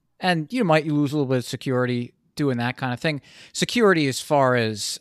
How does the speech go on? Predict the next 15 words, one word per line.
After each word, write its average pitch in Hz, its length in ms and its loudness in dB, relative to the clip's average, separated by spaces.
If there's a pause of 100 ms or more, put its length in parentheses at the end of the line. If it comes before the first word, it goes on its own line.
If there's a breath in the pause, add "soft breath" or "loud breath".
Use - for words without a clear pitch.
um, 104 440 -4
not 123 220 -2
relying 113 360 -4
on 104 160 -10
third 107 280 -10
parties, 190 460 -4
but, 120 260 -4 (2250)
um, 117 420 -6 (920)
d-, 143 140 -8
<laughs> 196 180 -6
you 147 100 -4
know, 139 120 -4
using 156 280 -4
something 151 320 -6
like 123 240 -4